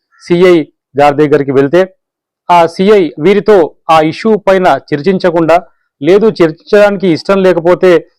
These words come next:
మీరు వెళ్ళండి, ఈ విషయం మేము చూసుకుంటామని" చెప్పకుండా, ఏకంగా ఈ దంపతుల పైన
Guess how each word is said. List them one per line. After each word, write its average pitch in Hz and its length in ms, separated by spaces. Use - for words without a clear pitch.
మీరు 170 160
వెళ్ళండి, 170 520
ఈ 170 300
విషయం 165 340
మేము 165 240
చూసుకుంటామని" 160 560
చెప్పకుండా, 156 540
ఏకంగా 190 580
ఈ 151 80
దంపతుల 151 440
పైన 165 420